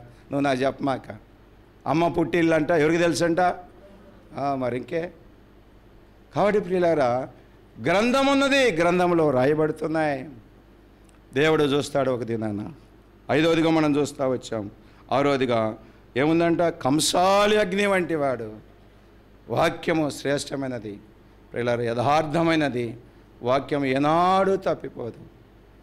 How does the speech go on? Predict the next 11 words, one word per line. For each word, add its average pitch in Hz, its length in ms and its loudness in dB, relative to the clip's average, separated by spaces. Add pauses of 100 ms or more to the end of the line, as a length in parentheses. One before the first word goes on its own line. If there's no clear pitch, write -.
(500)
వాక్యము 156 400 2
సత్యము. 170 760 0 (760)
ఏడవదిగా 135 460 2
ఆయన 127 220 2
ఎలాంటి 139 360 2
వాడంట? 151 500 0 (140)
సాకలివాని 151 1300 2 (380)
సబ్బు. 147 880 0 (120)
అందుకనే 135 440 0
ఎజ్కేలు 156 420 2
అంటాడు, 131 440 -2